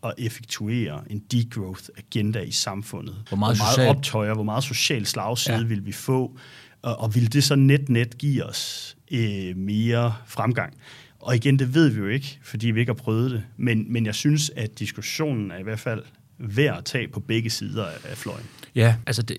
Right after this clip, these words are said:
Speaker 2: jeg, jeg er meget enig, og jeg synes faktisk også, der er et element, der handler omkring, altså selve økonomien. Altså man skal huske på, at, at vores pensionsopsparinger og investeringer er jo bygget af et samfund, hvor man har nogle forventninger til, hvordan udviklingen, økono-, den økonomiske udvikling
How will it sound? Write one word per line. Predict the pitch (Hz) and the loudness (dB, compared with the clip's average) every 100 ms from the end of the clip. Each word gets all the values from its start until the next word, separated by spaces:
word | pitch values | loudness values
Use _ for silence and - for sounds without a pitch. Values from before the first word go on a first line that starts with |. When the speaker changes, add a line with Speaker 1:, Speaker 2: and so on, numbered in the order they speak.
| - | -6
Speaker 2:
jeg, | 127 110 | -4 0
jeg | 117 | 0
er | |
meget | 107 113 123 120 | 0 2 2 4
enig, | 135 110 - | 4 2 0
og | 113 110 | -4 -2
jeg | 113 | -2
synes | - 113 | 0 0
faktisk | 117 110 | -2 -2
også, | 120 127 | 0 0
der | 107 | 0
er | |
et | 110 | 0
element, | 110 104 113 113 | 0 0 0 0
der | 104 | -2
handler | - 107 117 | -2 0 2
omkring, | 101 98 - 104 - - | 0 -2 -2 -2 -2 -4
altså | 110 | -2
selve | 104 - - 120 135 127 | 0 2 2 2 2 0
økonomien. | 110 110 101 110 123 110 | -2 -2 0 2 4 2
Altså | 95 | 0
man | 101 104 | -2 -2
skal | 104 | -2
huske | 98 | -2
på, | - 117 | -2 0
at, | 101 | 0
at | - 98 | -4 -8
vores | 95 98 | -6 -8
pensionsopsparinger | - 98 98 123 110 98 - 98 95 95 | -4 -4 -2 -2 -2 -6 -6 -6 -6 -6
og | |
investeringer | 90 92 - 123 104 87 | -4 -6 -2 -2 0 -4
er | |
jo | 82 | -6
bygget | 85 - 117 113 - - | -6 0 2 2 -2 -8
af | 90 | -6
et | - | -2
samfund, | 104 104 113 104 | 0 0 -2 -4
hvor | 95 | -4
man | 92 | -4
har | 92 | -2
nogle | 104 90 | -2 -4
forventninger | - 104 90 92 | -4 -4 -2 -4
til, | 92 | -4
hvordan | 92 90 | -6 -4
udviklingen, | 95 95 95 85 82 82 71 | -4 -4 -4 -6 -8 -8 -10
økono-, | 92 107 101 95 | -8 -4 -4 -4
den | 92 | -4
økonomiske | 92 98 101 90 | -4 -2 -4 -4
udvikling | 98 95 95 - 82 | -4 -4 -6 -6 -10